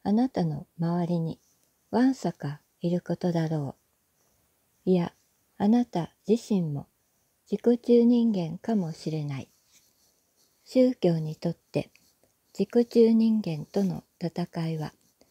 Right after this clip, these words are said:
魂の主戦場でもある。簡単に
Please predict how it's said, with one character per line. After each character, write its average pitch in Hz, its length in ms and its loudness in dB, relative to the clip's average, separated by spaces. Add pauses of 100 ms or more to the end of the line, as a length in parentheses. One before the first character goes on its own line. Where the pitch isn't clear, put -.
(540)
魂 240 540 2
の 139 160 -8 (280)
主 185 140 -2
戦 233 340 4
場 220 260 0
で 233 120 0
も 196 120 0
あ 147 80 -6
る。 - 160 -12 (1080)
簡 240 260 0
単 226 340 0
に 220 180 -2